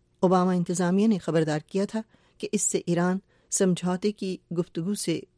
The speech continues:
گریز کرے گا۔ وائٹ ہاؤس نے اشارتاً کہا ہے کہ صدر باراک اوباما اس بل پر دستخط کر دیں گے۔ ایران اور ون پلس پی فائیو یعنی برطانیہ، چین، فرانس، روس، امریکہ اور جرمنی کے پاس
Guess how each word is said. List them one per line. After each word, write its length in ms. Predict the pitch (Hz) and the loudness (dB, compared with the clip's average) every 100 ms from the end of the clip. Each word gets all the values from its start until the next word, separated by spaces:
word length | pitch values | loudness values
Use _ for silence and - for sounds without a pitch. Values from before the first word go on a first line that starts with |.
| 160 | 0
گریز 320 | 175 147 - | 2 2 0
کرے 240 | 170 143 135 | -2 -2 -2
گا۔ 120 | 127 - _ _ - - | -6 -10 _ _ -16 0
وائٹ 240 | 220 233 | 2 4
ہاؤس 280 | 262 285 - | 2 -2 0
نے 120 | 247 233 | 0 2
اشارتاً 440 | 208 196 190 190 185 | 2 4 4 2 -2
کہا 280 | 180 180 | -2 -2
ہے 120 | 185 196 | -2 -2
کہ 120 | 180 | -4
صدر 340 | - 170 165 | 0 0 0
باراک 300 | 160 160 160 165 | -2 -2 -2 -4
اوباما 340 | 160 190 208 208 _ _ _ | -2 0 0 -2 _ _ _
اس 180 | 180 - | -2 0
بل 160 | 170 190 | 0 0
پر 220 | - 165 175 | 0 -4 -2
دستخط 440 | 190 - 160 165 - | -4 -4 -6 -8 -2
کر 160 | 180 | 0
دیں 200 | 151 143 | 0 -4
گے۔ 100 | 139 - _ _ _ - | -6 -12 _ _ _ 4
ایران 320 | 196 196 208 - _ _ - | 6 6 2 -2 _ _ 2
اور 240 | 175 170 - - | 4 4 -2 -2
ون 220 | 185 190 | 2 2
پلس 340 | - 180 180 - | 2 0 -2 -4
پی 140 | 160 - | -6 -4
فائیو 260 | 190 160 165 | -2 0 0
یعنی 280 | 190 165 160 - _ _ | 0 0 -2 -8 _ _
برطانیہ، 600 | 185 180 196 190 196 190 185 | 0 2 2 4 4 2 0
چین، 340 | 202 185 180 175 | 2 2 2 0
فرانس، 440 | 196 180 175 - 185 | 0 0 -2 -2 -2
روس، 280 | 180 175 - | -2 -2 -4
امریکہ 340 | 180 175 180 185 | -2 0 0 -2
اور 180 | 151 160 | -2 -2
جرمنی 400 | 170 170 208 262 | -2 2 4 4
کے 140 | 180 | 0
پاس 380 | - 151 - | -8 -10 -10